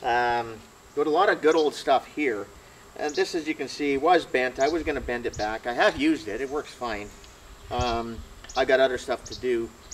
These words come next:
I'm gonna show you pictures of what I'm talking about, but it's called an earth auger. And you can buy them. Um,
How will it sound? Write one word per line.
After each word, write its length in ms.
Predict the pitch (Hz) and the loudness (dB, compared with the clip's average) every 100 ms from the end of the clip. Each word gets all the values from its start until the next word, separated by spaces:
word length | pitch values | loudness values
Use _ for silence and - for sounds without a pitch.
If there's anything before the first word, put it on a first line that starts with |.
| - - - - - - - | -18 -18 -20 -20 -20 -10 -6
I'm 100 | 123 | -2
gonna 100 | 139 | -2
show 200 | 147 208 | 0 4
you 120 | 196 | 6
pictures 400 | 180 190 - 175 | 6 0 -2 -4
of 140 | 147 135 | -4 -4
what 120 | 135 | -4
I'm 100 | 117 | -6
talking 420 | 151 185 190 131 | -4 -2 -2 -4
about, 360 | 113 107 107 113 | -6 -6 -6 -6
but 80 | 135 | -10
it's 80 | 131 | 0
called 220 | 165 143 | 4 4
an 60 | 131 | 2
earth 260 | 139 143 | -2 -2
auger. 320 | 113 98 101 113 - - - - - - - - - | -2 -4 -4 -10 -14 -20 -20 -18 -18 -20 -20 -20 -12
And 140 | 127 | -4
you 60 | 127 | -4
can 160 | 120 | -4
buy 280 | 107 156 180 | 2 6 6
them. 260 | 165 123 151 - - - - - | 6 0 -6 -16 -20 -20 -20 -12
Um, 600 | - 123 120 120 120 120 | -6 -4 -2 -4 -6 -10